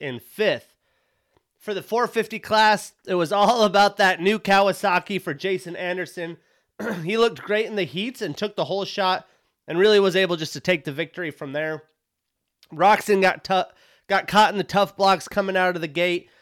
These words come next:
Uh, so brutal start for him, having to work back. Um, in last, ended up finishing decently with an eleventh place finish. But we had Anderson first, Tomac second.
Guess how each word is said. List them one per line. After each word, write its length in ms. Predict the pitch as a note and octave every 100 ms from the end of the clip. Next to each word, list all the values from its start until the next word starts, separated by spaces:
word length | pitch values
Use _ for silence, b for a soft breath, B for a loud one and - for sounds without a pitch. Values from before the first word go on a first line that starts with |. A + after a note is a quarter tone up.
| b -
Uh, 220 | D3+ D3+
so 160 | F3+
brutal 320 | C#3+ F#3+ G#3+ G3
start 320 | - F#3+ F#3
for 80 | F3+
him, 180 | F#3+
having 280 | F3+ F3 -
to 80 | E3+
work 300 | E3+ E3 -
back. 360 | F3 E3+ E3 _ b b -
Um, 500 | C#3+ C#3 C#3 B2+ A#2+ _ _ _ _
in 200 | G3 G3+
last, 400 | G3+ F3+ F3+ - -
ended 200 | F#3+ F3+
up 320 | F3+ - _ _ _ _ _
finishing 640 | - G3 F3+ - F3+ F3 D#3 C3
decently 560 | A3 A#3 A3+ - F3
with 160 | E3 D#3
an 80 | E3
eleventh 360 | D#3+ E3 C#3+
place 260 | - D#3 B2+
finish. 440 | - G3 F#3 - - _ _ _ -
But 100 | D#3+
we 100 | F3
had 200 | E3+ -
Anderson 520 | G3 A3 G#3+ - F#3
first, 460 | - G3+ F#3+ - - -
Tomac 580 | - A3 C4 A#3 F3
second. 500 | - G#3 G3+ F3 E3